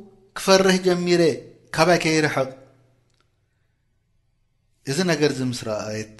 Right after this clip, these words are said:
ሓሊመቱ ሳዕድያ ፈሪሃ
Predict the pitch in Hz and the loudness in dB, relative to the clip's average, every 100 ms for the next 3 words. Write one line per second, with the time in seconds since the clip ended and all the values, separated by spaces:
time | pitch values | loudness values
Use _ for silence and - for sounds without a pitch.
0 | - _ - - 127 139 156 120 - - | -20 _ -12 -2 0 0 -4 -10 -12 -12
1 | 101 92 98 95 92 _ _ _ _ _ | -12 -12 -14 -14 -16 _ _ _ _ _
2 | _ _ _ _ _ _ _ _ _ _ | _ _ _ _ _ _ _ _ _ _
3 | _ _ _ _ _ _ _ _ _ _ | _ _ _ _ _ _ _ _ _ _
4 | _ _ _ _ _ _ _ _ _ _ | _ _ _ _ _ _ _ _ _ _
5 | - 165 196 | 2 6 6